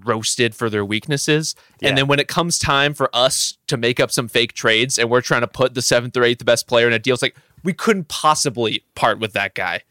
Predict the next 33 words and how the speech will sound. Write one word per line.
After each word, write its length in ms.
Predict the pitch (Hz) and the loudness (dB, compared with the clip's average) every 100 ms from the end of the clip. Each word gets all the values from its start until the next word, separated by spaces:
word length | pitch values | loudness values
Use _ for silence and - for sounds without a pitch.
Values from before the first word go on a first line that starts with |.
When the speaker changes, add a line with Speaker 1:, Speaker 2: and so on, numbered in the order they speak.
| _ | _
Speaker 1:
He's, 180 | - 160 - | -4 -4 -4
he, 120 | 127 - | -10 -6
he's 200 | 151 - | -6 -4
too 280 | - 220 | -2 0
essential 540 | 196 - 165 160 - 123 | 2 2 -2 -2 -4 -2
to 120 | 139 | -2
the 180 | 123 123 | -2 -2
infrastructure 640 | 127 127 - - - 127 | -2 -4 -2 -2 0 -2
of 100 | 107 | -2
our 100 | 107 | -2
team. 380 | 113 - 107 101 | -6 -8 -6 -4
So 100 | - | -4
it's 80 | 127 | -2
almost 260 | 214 226 - | -2 -2 -4
like 140 | 151 | -4
the 60 | - | -4
context 840 | - 139 156 165 143 110 - - - _ _ _ - | -8 0 0 2 0 0 -4 -12 -18 _ _ _ -8
of 100 | - | -4
how 220 | 139 139 | 0 0
they're 120 | 120 | 0
talking 320 | - 117 107 | -2 -2 -2
about 220 | 113 107 104 | -2 -2 -2
them 100 | 104 | -6
is 140 | 110 | -4
as 140 | 120 226 | -4 -4
important 580 | 196 - 120 113 101 - _ | -6 0 0 0 -12 -16 _
as 140 | 117 107 | -4 0
how 120 | 120 | 0
they 100 | 113 | 0
actually 220 | 104 101 | -2 -8
feel 280 | - 110 104 | -8 -6 -4
about 260 | 92 - | -8 -12
them. 180 | - - | -18 -20